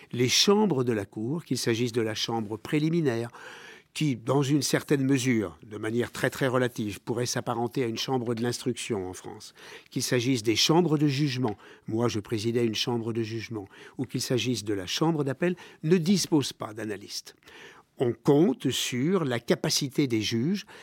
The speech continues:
à s'imprégner tout seuls des faits de la cause. Et je ne m'en suis pas senti capable, soyons clairs. À l'initiative de mon assistante, qui était une jeune juriste ayant travaillé au tribunal pour l'ex-Yougoslavie et au tribunal pénal pour le Rwanda,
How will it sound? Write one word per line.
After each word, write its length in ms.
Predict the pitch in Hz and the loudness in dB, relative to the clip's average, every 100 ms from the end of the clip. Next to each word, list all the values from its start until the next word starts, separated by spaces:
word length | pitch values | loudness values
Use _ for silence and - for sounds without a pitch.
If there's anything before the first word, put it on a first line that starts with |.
| - | -6
à 80 | 135 | -2
s'imprégner 720 | - 127 - 117 117 143 202 - | 0 0 -2 -4 0 0 0 -4
tout 100 | 220 | -4
seuls 380 | - 117 160 208 - - - | 0 0 -2 -4 -10 -20 -4
des 160 | 117 | -2
faits 300 | 110 - 196 | 0 2 2
de 60 | 175 | 2
la 80 | 135 | -2
cause. 440 | - 104 120 - - - - - | -4 -8 -10 -18 -20 -20 -20 -4
Et 120 | 123 | -2
je 140 | 117 156 | 4 4
ne 160 | 165 | 6
m'en 160 | 175 185 | 6 4
suis 180 | - 170 | 4 0
pas 140 | 170 | 0
senti 320 | - 131 - | 0 -2 -2
capable, 440 | 143 113 107 107 120 | -4 -4 -6 -6 -14
soyons 340 | - 107 101 98 | -12 -10 -10 -8
clairs. 400 | - 120 190 226 - - - - | -2 0 0 -4 -10 -18 -20 -4
À 100 | 131 | 2
l'initiative 800 | 147 160 156 135 - 143 127 113 | 4 4 2 0 0 2 2 2
de 640 | 104 110 101 98 101 104 101 | 2 0 0 -2 -4 -6 -6
mon 240 | 104 104 | -6 -4
assistante, 720 | 104 - - 147 160 233 - | -4 -4 -2 2 2 2 -2
qui 140 | - 113 | -6 -4
était 160 | 113 | -4
une 320 | 101 104 98 | -4 -6 -6
jeune 320 | 95 110 113 104 | -4 0 0 -2
juriste 560 | 92 131 135 123 - | 0 2 2 0 -2
ayant 200 | 107 110 | -2 -2
travaillé 520 | - 113 113 120 107 - - - - | -4 -6 -2 -2 -2 -4 -18 -4 2
au 100 | 156 | 2
tribunal 480 | - 123 123 117 | 4 2 4 2
pour 140 | 110 113 | 0 -2
l'ex-Yougoslavie 840 | 113 - 104 110 - 107 107 120 | -2 -4 -2 -2 -4 -6 -2 -2
et 60 | 104 | -2
au 80 | |
tribunal 480 | 110 120 110 113 107 | -4 -6 -4 -4 -4
pénal 340 | 110 107 107 104 | -4 -4 -4 -6
pour 160 | 101 | -6
le 80 | 104 | -6
Rwanda, 640 | 98 92 92 92 113 180 | -6 -8 -10 -6 -6 -6